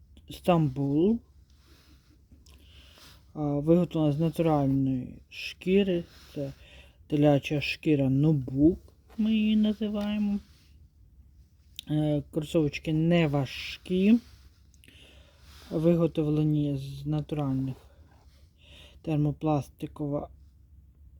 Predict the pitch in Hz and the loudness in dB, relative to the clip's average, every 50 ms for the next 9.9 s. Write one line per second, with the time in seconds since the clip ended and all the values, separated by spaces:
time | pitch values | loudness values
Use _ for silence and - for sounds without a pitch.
0 | _ - - - - - - - - _ - 156 139 - - 170 147 156 143 139 | _ -20 -20 -20 -20 -20 -20 -20 -20 _ -8 -8 -8 -2 -2 -2 0 0 -2 0
1 | 160 165 156 160 160 160 147 - - 143 135 127 - - 156 147 135 - 135 127 | 0 2 2 2 2 0 -2 -4 -6 -6 -6 -8 -8 -8 -8 -8 -6 -6 -6 -6
2 | 123 - - 139 143 165 175 - - - - 151 143 143 139 135 131 135 - - | -8 -8 -10 -6 -4 -4 -4 -4 -8 -6 -2 0 0 2 0 0 -2 -6 -12 -20
3 | - - - 127 - - - - - 147 139 139 139 - - - - 165 175 196 | -20 -20 -20 -20 -20 -20 -20 -20 -16 -10 -8 -8 -8 -8 -10 -8 -2 0 0 0
4 | 214 - 226 - - 214 - 202 190 - - - - - - - - - 151 151 | 0 0 -4 -6 -6 -8 -6 -8 -8 -8 -10 -18 -20 -20 -20 -20 -8 -2 2 2
5 | 160 151 120 - 139 147 147 147 - - - - 170 - - - - 156 151 147 | 2 2 2 2 2 2 2 0 -2 -8 -10 -10 -10 -10 -8 -6 -4 -2 -2 0
6 | 135 143 147 151 143 - - - - - 131 120 110 - - - - 139 139 156 | 0 0 0 -2 -2 -4 -6 -12 -8 -6 -6 -6 -8 -10 -16 -8 -2 0 2 2
7 | 185 190 - - - - - - - _ _ - - - - - - - - - | 2 0 -2 -8 -16 -18 -20 -20 -20 _ _ -20 -20 -20 -20 -20 -20 -20 -20 -18
8 | - - - - - - - - - - - 165 156 156 143 123 139 135 127 131 | -18 -20 -20 -20 -20 -20 -20 -20 -20 -8 -4 0 2 2 2 2 2 0 2 0
9 | 147 151 165 165 - 170 156 - 165 160 151 143 151 147 139 143 139 | 0 0 0 0 -4 -6 -6 -6 -4 -4 -4 -4 -4 -4 -4 -4 -6